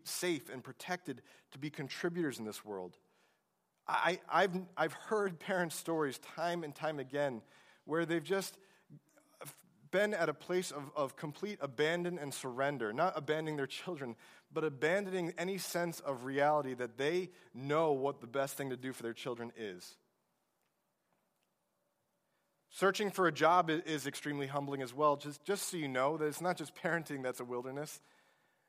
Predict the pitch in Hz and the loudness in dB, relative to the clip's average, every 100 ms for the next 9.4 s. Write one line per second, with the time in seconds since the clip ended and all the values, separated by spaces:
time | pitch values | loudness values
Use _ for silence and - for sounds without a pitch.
0 | - 185 175 180 175 170 156 151 151 - | -4 -2 4 4 6 4 4 4 2 -2
1 | 160 151 135 - - 151 151 170 170 160 | -2 -2 -4 -10 -6 -2 4 4 4 -2
2 | - 175 151 139 151 151 143 147 160 147 | 0 0 0 -2 -2 -2 -2 -2 -2 -2
3 | 131 123 127 135 123 123 120 131 127 117 | -6 -6 -4 -4 -4 -8 -8 -6 -6 -8
4 | 127 120 113 113 117 - - - - 202 | -8 -6 -4 0 0 -2 -16 -12 0 0
5 | 208 185 175 143 160 165 143 - 147 127 | 0 0 0 2 4 4 2 -2 -4 -2
6 | 117 110 - 110 95 95 - - _ _ | 0 0 0 -4 -8 -10 -16 -20 _ _
7 | _ - 170 175 170 156 180 165 160 143 | _ 2 4 6 4 2 0 2 0 0
8 | 143 143 135 147 147 131 131 143 143 127 | 0 2 2 2 0 0 -2 -4 -4 -8
9 | 123 135 135 - | -2 0 0 -2